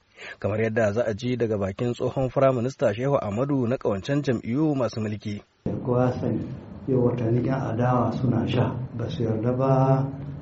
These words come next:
Speaker 2: da, da yadda za a tafiya wannan zaɓe mai zuwa.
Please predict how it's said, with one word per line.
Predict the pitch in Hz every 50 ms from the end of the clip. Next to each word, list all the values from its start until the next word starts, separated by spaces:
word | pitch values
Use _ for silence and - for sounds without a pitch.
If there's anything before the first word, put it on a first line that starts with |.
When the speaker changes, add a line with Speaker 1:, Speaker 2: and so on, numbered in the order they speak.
| - - -
Speaker 2:
da, | - 117 110
da | - 120 107 107 - - -
yadda | 120 123 123 123 - 117 110
za | 113 120 - - -
a | -
tafiya | - - - - 127 120 113 110 101 - - - - - - - - - - - - - -
wannan | 120 117 117 113 110
zaɓe | 107 101 98 101 - 113 110 110
mai | 107 101 101
zuwa. | 98 98 98 -